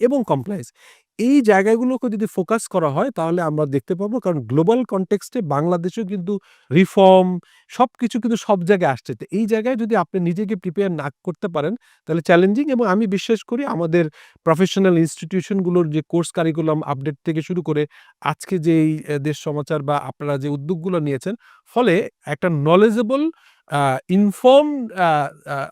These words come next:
আপকামিং জেনারেশন আমরা পাবো, যারা আগে থেকে জানবে। আমরা যখন অন্ধকারে ছিলাম আজ থেকে বিশ বাইশ বছর আগে, but তারা কিন্তু অনেক বেশি, আহ, আহ, নলেজ ওপেন, রেস্ট্রিকশন না। তারা কিন্তু Googling করে, ইউটিউবিং করে কিন্তু তাদের ক্যারিয়ার প্রসপেক্ট, চ্যালেঞ্জ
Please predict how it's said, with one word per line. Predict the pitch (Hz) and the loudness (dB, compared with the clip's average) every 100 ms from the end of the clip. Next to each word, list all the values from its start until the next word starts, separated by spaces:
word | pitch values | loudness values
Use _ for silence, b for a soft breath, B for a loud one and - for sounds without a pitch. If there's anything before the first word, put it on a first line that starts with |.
| - | -6
আপকামিং | 160 - 190 180 170 | -6 0 2 4 2
জেনারেশন | 151 156 151 156 | 0 0 -2 -4
আমরা | 139 | -4
পাবো, | 135 135 170 | -2 -2 0
যারা | 170 175 | 2 2
আগে | 170 185 | 2 0
থেকে | 175 226 233 | -2 -4 -2
জানবে। | 160 139 135 | 0 0 -2
আমরা | 151 180 | -2 -2
যখন | 175 190 - b b | -2 -4 -8 b b
অন্ধকারে | 156 180 185 214 208 | -2 0 2 2 0
ছিলাম | 214 180 156 | -2 -2 -2
আজ | - | -4
থেকে | 170 160 | -6 -4
বিশ | 151 160 | -2 -2
বাইশ | 156 151 | 0 0
বছর | 147 - | -2 -2
আগে, | 175 127 190 b b b | -4 -4 -8 b b b
but | 156 | -4
তারা | 180 202 | 0 0
কিন্তু | 202 214 214 | -2 -6 -4
অনেক | 214 165 220 190 | -4 -2 -2 -2
বেশি, | 185 - 196 180 b b | -6 -4 -6 -6 b b
আহ, | - | -8
আহ, | 139 151 147 143 | -6 -6 -6 -4
নলেজ | 131 165 196 190 | 2 6 6 6
ওপেন, | 175 151 143 117 | 0 0 0 -2
রেস্ট্রিকশন | 143 160 - 190 - - 165 | -4 -4 -4 -6 -6 -6 -4
না। | 131 | -4
তারা | 113 160 | -4 -4
কিন্তু | 165 190 175 | -2 -2 -4
Googling | 139 165 185 190 190 | -2 2 4 4 2
করে, | 170 170 160 | 0 0 0
ইউটিউবিং | 156 185 180 180 | 0 0 0 0
করে | 175 160 | -2 -2
কিন্তু | 160 160 247 330 b b | -4 -4 -6 -8 b b
তাদের | - 143 156 - | -4 0 0 -2
ক্যারিয়ার | - 160 165 | 0 2 4
প্রসপেক্ট, | 147 151 - - 147 - | 2 -2 -4 -2 -2 -2
চ্যালেঞ্জ | 185 180 165 160 151 | 0 2 4 4 2